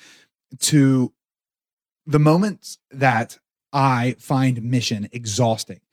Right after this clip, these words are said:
the moments that I'm finding myself way beyond myself and burn out, if you will. It's because I'm not maintaining my Jesus-centeredness.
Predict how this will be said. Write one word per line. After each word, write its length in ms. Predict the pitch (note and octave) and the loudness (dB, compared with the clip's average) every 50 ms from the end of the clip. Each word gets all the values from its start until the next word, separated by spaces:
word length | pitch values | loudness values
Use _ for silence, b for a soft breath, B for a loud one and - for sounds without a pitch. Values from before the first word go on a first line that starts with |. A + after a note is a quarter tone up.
| _ _ _ _ - | _ _ _ _ 0
the 80 | D3+ | 2
moments 400 | D3+ D3 D3 D3+ D#3+ E3+ E3 C3+ | 2 4 2 2 0 0 -2 -2
that 140 | B2 D3+ C3 | -2 -2 -2
I'm 220 | A#2+ C#3 C#3 C3 | 0 -2 -2 -2
finding 360 | B2 - C#3 C3+ C3+ C3 C3 B2+ | -4 -4 -2 -2 -2 -2 -2 -4
myself 400 | A#2+ A#2+ A#2+ - C3+ A2+ A2 - | -4 -4 -4 -4 -4 -4 -4 -6
way 500 | A2 A#2 A#2+ C3 E3 D#3+ C#3+ D3+ C#3+ B2+ | -10 -2 2 2 4 4 4 2 0 -2
beyond 460 | A#2+ B2 A#2+ A#2 A#2+ A#2 A2+ A#2 A2+ | -4 -6 -6 -6 -6 -6 -6 -6 -8
myself 480 | G#2+ G#2 G#2 G2 - - F#2+ F#2+ - - - | -8 -10 -10 -10 -10 -10 -10 -12 -14 -14 -14
and 200 | A#2 A#2 A2 G#2 | -12 -12 -6 -4
burn 220 | C3+ C3 B2 B2 | -2 0 0 0
out, 260 | G#2 G2+ G2 F#2+ - | -2 -6 -10 -14 -14
if 160 | - F#2+ - | -18 -20 -20
you 60 | G2 G2+ | -18 -18
will. 220 | G2 F2 E2 - _ _ _ _ _ _ _ _ _ _ _ _ _ _ _ _ _ _ | -18 -18 -20 -20 _ _ _ _ _ _ _ _ _ _ _ _ _ _ _ _ _ _
It's 160 | - C#3 - | -2 -2 0
because 540 | - - D#3+ - - - A#2 D#3 D#3+ D3 C3+ - - | 2 2 2 2 2 2 4 4 4 2 2 -2 -4
I'm 200 | B2+ B2+ B2+ B2 | -4 -4 -2 -2
not 300 | B2+ B2+ B2+ B2 - C3 | 0 0 0 -2 -4 -6
maintaining 680 | B2 A#2 A2+ A2+ A2 - - A#2+ A2+ A2+ A2 A2 G#2+ | -6 -6 -6 -6 -6 -6 -6 -6 -4 -4 -4 -4 -6
my 140 | G#2+ G2+ G2+ | -6 -8 -10
Jesus-centeredness. 1120 | G#2 G#2+ A2 G#2+ G2 F#2+ F2+ - - - F#2 F2+ F2 E2+ E2+ _ _ _ _ - - _ | -10 -8 -8 -8 -8 -8 -10 -12 -12 -12 -14 -18 -18 -20 -20 _ _ _ _ -20 -20 _